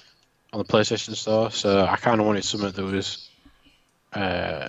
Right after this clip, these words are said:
easy to play, like, where I didn't really have to concentrate on and could kinda do it while I was, like I say, cuddling or whatever. So I actually played through all of Spider-Man again.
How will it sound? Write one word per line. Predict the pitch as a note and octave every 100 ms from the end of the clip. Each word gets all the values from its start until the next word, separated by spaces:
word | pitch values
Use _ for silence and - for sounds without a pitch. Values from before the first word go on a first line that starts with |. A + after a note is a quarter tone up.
| -
easy | B2 A2 G2+
to | -
play, | A2 G2+
like, | G2 G2 F#2+
where | G2
I | G2
didn't | G2
really | G2
have | F#2+
to |
concentrate | - G2+ - G#2
on | G2 G2+ F#2+ _ _ _ _ _ _ _ G2+
and | G2+
could | F#2+
kinda | G#2+ F#2+
do | F#2+ G2+
it |
while | F#2+ F#2+
I | F#2+
was, | F2+ - -
like | - G2
I |
say, | - F2+ - _ _ _ _ _ _ _ _ _ _ _ _ -
cuddling | A2 G2 F#2+
or |
whatever. | G2 F#2+ F#2+
So | - G#2+
I | G2+ G2
actually | A2+ -
played | A#2+ A2
through | A2
all | G#2+
of | G#2
Spider-Man | - A2 A2+ A#2+ A#2+
again. | A#2+